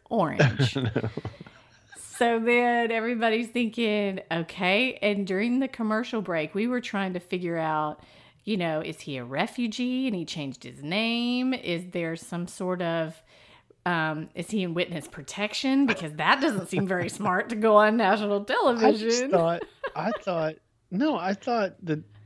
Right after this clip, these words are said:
Speaker 2: he said Dwayne Riley Christian or something like
Speaker 1: Yeah.
Speaker 2: that.
Speaker 1: Uh-huh.
Speaker 2: I thought, okay, if he doesn't go by that all the time, then, you know, that makes sense that it would
Speaker 1: Right.
Speaker 2: beep or whatever it did.
Speaker 1: Right.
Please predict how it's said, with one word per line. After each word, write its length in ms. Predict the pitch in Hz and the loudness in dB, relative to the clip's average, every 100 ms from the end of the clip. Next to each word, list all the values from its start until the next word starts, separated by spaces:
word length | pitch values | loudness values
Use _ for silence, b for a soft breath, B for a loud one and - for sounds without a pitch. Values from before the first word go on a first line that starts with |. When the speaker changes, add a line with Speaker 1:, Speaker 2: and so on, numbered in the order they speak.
| - 131 | -14 -4
Speaker 2:
he 180 | 151 | -2
said 400 | 170 170 147 131 | 0 0 0 0
Dwayne 420 | 127 123 131 147 123 | 4 6 6 2 2
Riley 440 | 117 135 135 117 | 2 2 0 -2
Christian 500 | - 127 - 175 170 | -2 -4 -4 -6 -6
or 60 | 170 | -6
something 300 | 175 170 175 | -8 -6 -4
like 140 | 175 | -2
Speaker 1:
Yeah. 120 | 170 175 | 0 0
Speaker 2:
that. 160 | 185 - _ | -4 -8 _
Speaker 1:
Uh-huh. 320 | 190 196 208 240 - _ | -4 -2 -4 -8 -14 _
Speaker 2:
I 60 | 170 | -2
thought, 260 | 233 220 | 2 2
okay, 220 | 254 180 185 | 2 2 2
if 100 | - | 0
he 60 | |
doesn't 260 | 240 233 165 | 0 0 2
go 160 | 151 202 | 2 4
by 160 | 196 | 2
that 160 | 135 127 | 2 2
all 140 | 123 | 0
the 80 | 117 | -2
time, 440 | - 139 180 131 123 | -8 -8 -6 -6 -4
then, 340 | 117 117 117 _ - - | -4 -4 -8 _ -18 -4
you 100 | 123 | 0
know, 180 | 127 | 0
that 160 | 131 165 | 0 0
makes 240 | 151 143 | -2 -2
sense 280 | - 113 117 | 0 0 0
that 100 | 220 - | 0 2
it 60 | |
would 80 | 359 | 2
Speaker 1:
Right. 320 | 269 160 - _ _ - | 0 0 -10 _ _ -4
Speaker 2:
beep 340 | 113 117 131 | 0 0 2
or 100 | 113 107 | 2 2
whatever 320 | 104 104 214 | 2 6 6
it 140 | 247 | 6
did. 120 | 269 104 | 6 2
Speaker 1:
Right. 240 | 143 | 0